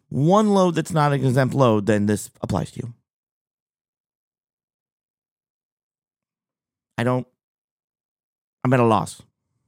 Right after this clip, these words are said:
At this point, I, I, I, I don't know what to tell you. I'm not going to sue Tiny Trucking. I'm gonna sue the controlling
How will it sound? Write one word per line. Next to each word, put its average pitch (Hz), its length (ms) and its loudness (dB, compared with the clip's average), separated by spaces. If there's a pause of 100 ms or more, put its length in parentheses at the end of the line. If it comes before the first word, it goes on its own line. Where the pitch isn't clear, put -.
(920)
At 117 140 -6
this 160 140 0
point, 156 440 0
I, 107 160 -4
I, 92 280 -6
I, 107 180 -8 (1200)
I 123 100 -2
don't 135 140 2
know 127 80 4
what 123 200 2
to 101 60 -8
tell 135 220 -2
you. 104 300 -4 (3500)
I'm 165 180 2
not 196 220 0
going 202 200 -2
to 190 180 -2
sue 156 480 -2 (320)
Tiny 143 200 -2
Trucking. 131 360 -6 (560)
I'm 156 160 -2
gonna 190 200 0
sue 156 460 0 (640)
the 156 80 0
controlling 180 500 0